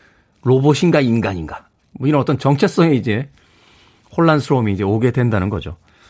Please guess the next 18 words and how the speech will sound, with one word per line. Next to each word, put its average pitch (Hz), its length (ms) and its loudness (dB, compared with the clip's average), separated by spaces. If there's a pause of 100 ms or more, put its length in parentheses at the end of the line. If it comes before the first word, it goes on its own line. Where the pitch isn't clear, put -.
(880)
예술도 139 320 0
마찬가지가 151 560 2
아닌가 135 220 2
하는 131 120 0
생각이 123 300 -4
듭니다. 95 480 -4 (300)
음, 95 220 -10
최근에는 139 360 0
뭐 127 140 0
제프 - 260 -2
콘수나 127 460 0 (100)
데미안 127 300 0
허스트처럼 117 640 -4
현대 135 240 -4
미술의 120 300 -2
대가라고 123 520 0
하는 101 300 -2 (640)
미술가들, 101 520 -2